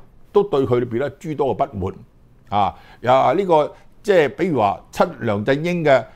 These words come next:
啊，H K G嘅，嘅嗰個報紙裏邊咧，亦都係有多篇裏邊咧抨擊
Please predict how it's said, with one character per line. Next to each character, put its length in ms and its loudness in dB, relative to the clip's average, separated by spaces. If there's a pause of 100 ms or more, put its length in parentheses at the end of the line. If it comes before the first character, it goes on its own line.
(240)
啊 360 0
，H 260 -2
K 220 0
G 320 -8 (260)
嘅， 80 0
嘅 240 2
嗰 360 0
個 140 0
報 140 0
紙 340 -8 (220)
裏 100 0
邊 100 2
咧， 180 4 (140)
亦 140 -2
都 220 0
係 100 2
有 160 0
多 340 4
篇 220 2
裏 80 -2
邊 120 -6
咧 80 0 (200)
抨 240 -8
擊 140 -6